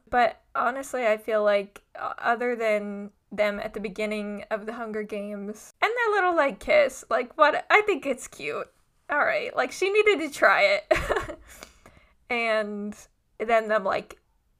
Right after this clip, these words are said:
when they're in that fighting situation together,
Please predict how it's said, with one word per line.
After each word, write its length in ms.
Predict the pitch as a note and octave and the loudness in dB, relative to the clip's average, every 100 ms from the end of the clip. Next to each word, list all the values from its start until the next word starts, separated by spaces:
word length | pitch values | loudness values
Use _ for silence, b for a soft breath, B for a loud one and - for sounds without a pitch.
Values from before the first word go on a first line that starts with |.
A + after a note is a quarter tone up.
| _ _ | _ _
when 260 | - G#3+ G#3 | -8 -6 -2
they're 140 | G3+ | -2
in 100 | F#3+ | -2
that 200 | - - - | -6 -8 -12
fighting 720 | - - G#3 - - E2+ - | -12 -2 0 0 -8 -10 -16
situation 680 | - - - G#3+ - - G#3+ | -12 -10 -8 -8 -8 -12 -12
together, 580 | A3+ A3 - - - | -6 -4 -4 -4 -6